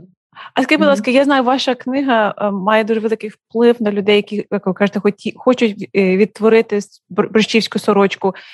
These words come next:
Speaker 1: Є багато навіть груп у Фейсбуці або людей в Україні, які збираються, жінки, майстрині, і, е,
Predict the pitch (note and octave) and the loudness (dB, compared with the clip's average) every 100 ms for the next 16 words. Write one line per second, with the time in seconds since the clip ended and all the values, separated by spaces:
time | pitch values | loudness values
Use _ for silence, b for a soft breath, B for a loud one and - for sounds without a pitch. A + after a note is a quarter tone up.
0 | B - A3 G#3 G#3 G#3+ G#3+ F#3+ F#3+ F3 | B -2 0 0 0 -2 -2 -2 -2 -4
1 | E3+ F3+ A#3+ D4+ - F3+ F#3+ F#3 F#3 C#4+ | -6 -4 -2 -2 -4 -4 0 -2 -2 -2
2 | D4+ - A#3 A#3 A3+ G#3+ - F#3+ G3 G3 | -2 -4 -6 -2 0 0 0 -2 -2 -2
3 | F#3+ F#3+ F3 G#3 G#3 G#3 G#3 F3+ F#3+ - | -2 -2 0 2 2 -2 -8 -12 -4 0
4 | G#3 G3+ B3+ A#3+ G#3 F#3+ F#3+ F3+ G3 G#3+ | 2 2 0 0 -4 -6 -6 0 2 2
5 | G#3 - G3 F#3+ F3+ B3 A3 F#3+ - C#4 | 2 0 -6 -6 -2 0 2 0 -2 0
6 | C#4 A#3+ A#3+ A3 A3 G#3+ G#3+ B B - | 0 -2 -4 -4 -2 -2 -6 B B 0
7 | G3 F#3 | 2 2